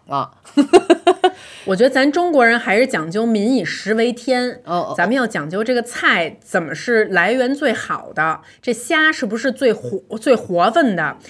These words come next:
Speaker 2: 这鱼是不是最鲜的。
Speaker 1: 怎么吃最好，怎么着最实惠，我觉得中国人就是讲这个性价比。然后我第一次去，
Speaker 2: 嗯。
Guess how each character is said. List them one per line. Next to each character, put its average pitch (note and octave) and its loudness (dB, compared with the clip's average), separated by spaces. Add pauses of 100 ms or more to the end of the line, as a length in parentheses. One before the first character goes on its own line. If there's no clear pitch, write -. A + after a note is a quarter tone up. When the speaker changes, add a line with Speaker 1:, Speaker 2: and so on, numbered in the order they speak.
(120)
Speaker 2:
这 C#4 0
鱼 G3+ 0
是 C#4+ -2
不 B3+ 0
是 D4 -2
最 C#4+ 0
鲜 E4+ 0
的。 E3 -2 (240)
Speaker 1:
怎 G#3 0
么 E3 -4
吃 C4+ -2
最 C4+ 2
好， D3+ 0
怎 F3+ -4
么 D3+ -6
着 F3+ 0
最 G#3 0
实 F#3 -2
惠， A#3 6 (160)
我 E3 -2
觉 D#3 0
得 F3 0
中 G3 -4
国 F#3+ -2
人 F3 -2
就 F#3 0
是 D#3+ 0
讲 C#3+ -6
这 F#3+ -4
个 E3+ 0
性 G3 -4
价 F3+ 0
比。 - -10 (440)
然 G3 2
后 B3 0
我 G#3+ 4
第 C4 -4
一 C#4 0
次 B3+ 0
去， G3 0
Speaker 2:
嗯。 E3+ -2